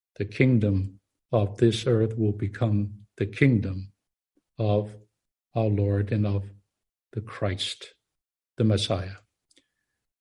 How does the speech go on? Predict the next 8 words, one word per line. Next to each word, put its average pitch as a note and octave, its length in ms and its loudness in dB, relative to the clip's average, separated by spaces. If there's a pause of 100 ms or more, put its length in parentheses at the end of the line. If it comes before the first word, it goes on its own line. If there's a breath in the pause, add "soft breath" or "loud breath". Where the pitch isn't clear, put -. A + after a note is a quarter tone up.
(760)
Amen. G2+ 540 6 (120)
Brothers G#2+ 280 0
and A2+ 100 2
sisters, - 500 -2 (280)
I, B2 200 4
I A#2 140 6
feel A2+ 260 0
so G#2+ 720 2